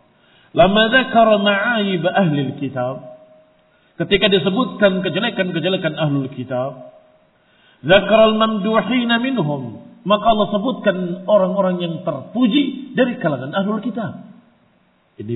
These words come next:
keadilan. Ini hikmah. Allah sebutkan kejelekan-kejelekan mereka, tapi Allah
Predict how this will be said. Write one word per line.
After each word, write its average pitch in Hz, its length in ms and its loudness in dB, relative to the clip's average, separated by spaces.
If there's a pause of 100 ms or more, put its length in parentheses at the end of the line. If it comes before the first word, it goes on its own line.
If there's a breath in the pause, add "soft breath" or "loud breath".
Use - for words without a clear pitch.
keadilan. 127 560 -4 (720)
Ini 147 160 -2 (160)
hikmah. 117 380 -10 (580 soft breath)
Allah 170 240 6
sebutkan 196 720 0
kejelekan-kejelekan 160 800 -4
mereka, 220 720 -4
tapi 233 240 -2
Allah 240 240 -2